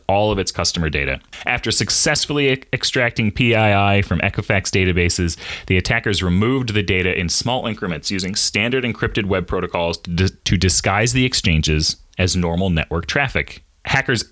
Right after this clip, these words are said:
exfiltrated data for seventy-six days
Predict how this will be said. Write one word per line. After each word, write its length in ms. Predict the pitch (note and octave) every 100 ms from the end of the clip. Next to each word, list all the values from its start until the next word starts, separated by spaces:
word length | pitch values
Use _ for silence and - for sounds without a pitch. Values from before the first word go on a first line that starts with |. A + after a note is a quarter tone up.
| -
exfiltrated 640 | D3 - C3+ A#2+ B2+ A#2+ G2+
data 240 | G#2+ G2+
for 120 | -
seventy-six 640 | F#2 - A2+ A#2 A#2 G#2+ -
days 600 | F2 E2 C#2+ - -